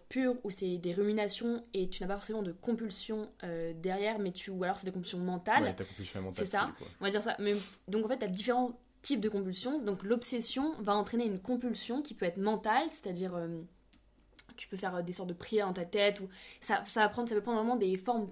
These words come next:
Speaker 1: différentes pour beaucoup de personnes. Et ça peut être aussi physique, c'est-à-dire que moi, je sais que, euh,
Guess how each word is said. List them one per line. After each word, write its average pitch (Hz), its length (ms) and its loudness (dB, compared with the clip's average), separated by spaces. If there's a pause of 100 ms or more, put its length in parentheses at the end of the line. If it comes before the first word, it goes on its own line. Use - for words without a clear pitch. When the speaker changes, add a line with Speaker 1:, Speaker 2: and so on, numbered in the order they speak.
Speaker 1:
différentes 226 400 -2
pour 185 120 -6
beaucoup 196 300 -2
de - 60 4
personnes. 247 460 0 (560)
Et 226 60 0
ça 214 140 4
peut 202 80 0
être 208 160 0
aussi 220 280 0
physique, 226 560 0
c'est-à-dire 190 340 -2
que 190 100 -10
moi, 196 220 0
je 208 80 -2
sais 233 220 -4
que, 208 140 -8
euh, 175 280 -2